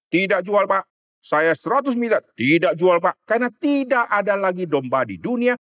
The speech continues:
sisa satu. Sedangkan yang berdosa begitu banyak. Bayangkan, domba itu menjadi incaran seluruh dunia. Dan seluruh dosa manusia hanya bisa diselesaikan oleh Kristus yang adalah domba Paskah. Seluruh manusia berdosa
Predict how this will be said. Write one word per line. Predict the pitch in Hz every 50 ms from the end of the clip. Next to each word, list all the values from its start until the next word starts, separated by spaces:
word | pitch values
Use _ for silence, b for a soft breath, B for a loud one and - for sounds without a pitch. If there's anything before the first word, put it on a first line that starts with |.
| _ _
sisa | - - - 262 262 262 269 254 - 262 233
satu. | 226 233 220 220 220 - 269 262 247 226 - _ _ _ -
Sedangkan | - 269 233 233 233 233 240 226
yang | 202 196
berdosa | 185 170 160 220 226 220 214 220 214
begitu | 202 185 190 185 220 208 214 196
banyak. | 151 151 147 151 151 147 - -
Bayangkan, | 117 120 98 95 104 113 165 175 175 - 165 147 127 110 101 92
domba | 87 170 196 196 190 175 160 170 165 165
itu | 131 156 156 170 160
menjadi | 147 135 123 127 123 - - 147
incaran | 135 135 120 131 113 117 117 117
seluruh | 117 - 110 104 104 92 101 95
dunia. | 92 92 87 - - _ _ _ _ _ _
Dan | - 110 107 107 104
seluruh | 104 - - 120 104 98 95 - - 269 302 302 277 254
dosa | 190 208 202 190 - 185 175
manusia | 165 151 139 139 139 127 123 127 117 104 90 - _ _ _ _ -
hanya | - 151 160 165 165 170 170 170 170 165
bisa | 143 139 135 - 151 139
diselesaikan | 135 131 117 - - 117 113 104 - 117 107 120 113 117 113
oleh | 104 101 92 87
Kristus | - 170 180 175 - 220 226 214 _ _ _ _ _ _ _ -
yang | - 113 113 117 -
adalah | 107 104 107 104 104 101 95
domba | 87 95 90 90 87 87 82 -
Paskah. | 85 - - - - 80 - - - _ _ _ _ _
Seluruh | - - - - 165 143 139 127 131 170 226 262 269 269 262 262 254 254 233
manusia | 190 160 147 160 190 196 185 - 180 175 170
berdosa | 143 127 113 104 120 147 139 135 - 143 135 131 139